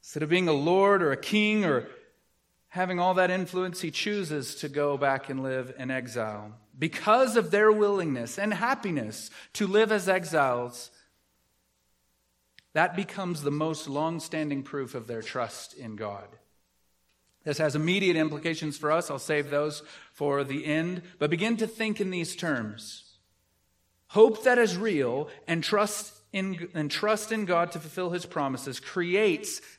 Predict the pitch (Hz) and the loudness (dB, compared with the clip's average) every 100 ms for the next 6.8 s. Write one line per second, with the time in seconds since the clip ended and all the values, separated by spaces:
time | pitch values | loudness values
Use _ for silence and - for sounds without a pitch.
0 | - - 185 - - 233 220 - 131 98 | -12 -6 -4 -4 -4 -4 -4 -6 -6 -6
1 | - - _ - - - _ 226 254 254 | -14 -20 _ -20 -20 -20 _ -2 2 2
2 | 233 202 196 185 160 - - 294 294 - | 0 0 0 0 -2 -4 -4 -2 -2 -2
3 | - 156 107 - - - - - - 175 | -4 -4 -4 -6 -10 -12 -14 -20 -4 -2
4 | 175 196 240 160 135 113 123 - 156 151 | 0 2 2 2 -2 -4 -6 -4 -4 -2
5 | 151 - 175 135 131 117 110 107 - - | -4 -2 -4 -2 -4 -4 -8 -12 -18 -10
6 | 147 131 131 120 117 101 98 98 | -6 -2 -4 -4 -8 -8 -12 -20